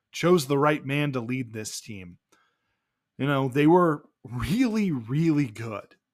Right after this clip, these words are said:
Probably the best team in the American League for a good stretch of the year. And then, you know, they lost, I think, like, sixteen out of twenty games or something like that. They had a really rough stretch.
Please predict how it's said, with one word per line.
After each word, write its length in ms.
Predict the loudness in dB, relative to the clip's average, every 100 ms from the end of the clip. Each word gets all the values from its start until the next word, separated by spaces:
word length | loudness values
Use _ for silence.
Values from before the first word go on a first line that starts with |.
| _ _ _ _ _ _ _ _ _
Probably 420 | 0 2 4 2 0
the 80 |
best 340 | 0 0 -2 -8
team 200 | -6 -4
in 120 | -4
the 80 | -4
American 440 | -4 -4 -6 -10
League 340 | -8 -8 -10 -18 -20 -20
for 220 | -8 -2 -2
a 80 |
good 360 | -2 2 2 2
stretch 440 | -2 -2 -4 -4
of 80 | -10
the 100 | -10
year. 360 | -8 -8 -8 -12 _ _ -8
And 300 | -6 -4 -4
then, 440 | 0 2 0 -4 -14 _ _ _
you 80 | -10
know, 60 | -2
they 100 | -2
lost, 380 | 0 -2 -4
I 40 | -8
think, 200 | -10 -10
like, 180 | -12 -8
sixteen 640 | -8 -8 -12 -8 -6 -2
out 140 | -2
of 80 | -2
twenty 280 | -4 -6 -6
games 440 | -4 -4 -4 -4
or 60 | -6
something 340 | -6 -6 -4
like 140 | -6 -4
that. 120 | -2
They 140 | 0
had 180 | 2 2
a 80 | 0
really 460 | -6 0 4 4 2
rough 260 | -2 -4
stretch. 640 | -6 -6 -6 -6 -8 -10